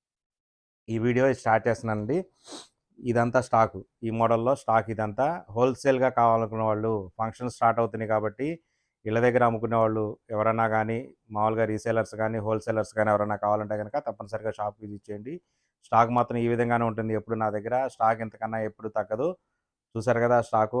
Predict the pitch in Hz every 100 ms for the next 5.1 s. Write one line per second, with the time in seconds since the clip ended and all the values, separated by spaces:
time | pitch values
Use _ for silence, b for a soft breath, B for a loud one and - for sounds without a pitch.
0 | 117 110 107 110 107 - 107 110 113 143
1 | - _ 107 104 104 113 120 117 113 107
2 | 110 110 113 120 113 107 - 107 104 104
3 | 110 98 98 98 107 180 _ _ _ -
4 | 107 110 110 117 117 113 110 104 - 110
5 | 131